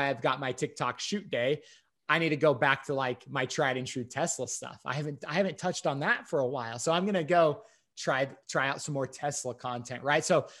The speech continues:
I'm kind of like, I just analyze my profile. And if you don't have a profile or you don't have much content to analyze, analyze, like, your thoughts and, like, "Oh, I just wanna shoot cooking videos. Oh, I just wanna shoot cooking videos. Oh, I wanna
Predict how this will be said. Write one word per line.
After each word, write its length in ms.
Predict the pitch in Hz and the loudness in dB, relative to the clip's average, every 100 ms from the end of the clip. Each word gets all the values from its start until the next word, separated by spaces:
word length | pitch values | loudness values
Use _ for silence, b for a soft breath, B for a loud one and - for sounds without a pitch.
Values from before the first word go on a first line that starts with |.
| B B B | B B B
I'm 180 | 165 185 | 2 2
kind 320 | - 233 269 | 4 4 6
of 100 | 277 | 6
like, 280 | 214 196 170 - | 8 6 6 0
I 120 | 175 | 4
just 180 | 208 - | 4 2
analyze 520 | 143 165 180 170 160 | 2 2 4 4 4
my 160 | 156 139 | 2 -2
profile. 920 | 123 143 131 - 143 151 175 202 - | 0 0 0 4 4 6 4 2 -2
And 140 | 160 170 | 0 0
if 160 | 160 | 0
you 160 | 180 180 | 0 2
don't 140 | 180 - | 2 2
have 260 | 131 131 | 2 2
a 80 | 139 | 0
profile 540 | - 151 - 151 151 | 2 2 4 4 4
or 40 | 139 | 2
you 100 | 135 | 0
don't 140 | 127 | -2
have 220 | 120 127 123 | -2 -4 -4
much 260 | 131 - | -6 -8
content 420 | - 131 127 123 98 | -6 -6 -6 -10 -6
to 140 | 139 | -4
analyze, 540 | 127 135 139 147 180 - b b b b | -2 0 2 2 0 -4 b b b b
analyze, 540 | 143 180 208 196 185 160 | 4 6 8 8 8 6
like, 220 | 156 156 | 2 2
your 80 | 151 | -2
thoughts 500 | - 147 143 127 147 | 2 2 4 2 -2
and, 120 | 135 | -2
like, 320 | 135 127 - _ _ - | 0 -2 -4 _ _ -4
"Oh, 360 | - 226 220 214 | -2 2 2 4
I 140 | 196 | 4
just 220 | 196 226 | 4 2
wanna 240 | 226 214 196 - _ - - | 2 2 0 -4 _ -20 -10
shoot 400 | - 226 226 - _ | -4 -2 -2 -4 _
cooking 420 | - 240 214 190 | 0 0 2 -2
videos. 480 | 156 165 156 131 131 | 0 2 2 2 4
Oh, 60 | 214 | 4
I 80 | 185 | 4
just 180 | 190 | 0
wanna 140 | 208 196 | -2 -2
shoot 220 | 202 185 | -4 -2
cooking 360 | 220 214 180 147 | -4 -2 -6 -4
videos. 360 | 147 127 120 | -2 -2 -4
Oh, 60 | 190 | -2
I 80 | 175 | 0
wanna 240 | 165 147 | 0 -4